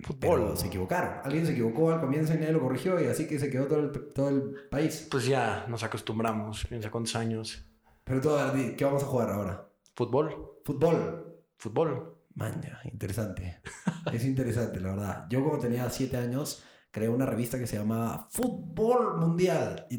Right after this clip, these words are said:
Speaker 1: tenía tilde en la O porque yo escuchaba a Bermúdez en fifa hablar y yo creí que era con tilde en la O.
Speaker 2: Ajá.
Speaker 1: Y me pusieron una ma-, muy mala nota porque había escrito muy mal la palabra fútbol.
Speaker 2: Ay,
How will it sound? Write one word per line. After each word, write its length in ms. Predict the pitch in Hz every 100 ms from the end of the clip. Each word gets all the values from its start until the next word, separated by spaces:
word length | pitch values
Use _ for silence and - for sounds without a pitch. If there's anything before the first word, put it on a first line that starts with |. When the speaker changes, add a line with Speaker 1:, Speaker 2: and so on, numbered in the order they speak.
| 110
Speaker 1:
tenía 240 | 131 147
tilde 220 | 143 139 147
en 60 |
la 140 | 120 123
O 320 | 156 160 - - - -
porque 180 | 120 120
yo 60 | 127
escuchaba 500 | 143 143 139 139 117
a 80 |
Bermúdez 540 | 113 135 147 135 165 120
en 100 | 113
fifa 300 | 165 165 127
hablar 480 | 120 139 131 160 -
y 80 | 104
yo 100 | 110
creí 160 | 127 120
que 80 | 131
era 120 | 123
con 120 | 107
tilde 220 | 151 156
en 60 | 135
la 100 | 135
O. 260 | 208 - -
Speaker 2:
Ajá. 400 | 127 131 139 110
Speaker 1:
Y 40 | 107
me 80 | 98
pusieron 340 | 98 117 113
una 160 | 113 113
ma-, 100 | 117
muy 200 | 117 131
mala 180 | 139 110
nota 260 | 135 - 110
porque 220 | 110 104
había 160 | 104 113
escrito 300 | - 113 110
muy 140 | 117
mal 120 | 123
la 80 | 120
palabra 300 | 107 104 110
fútbol. 360 | 131 113 95 98 _ - - - _ _ _ _
Speaker 2:
Ay, 120 | -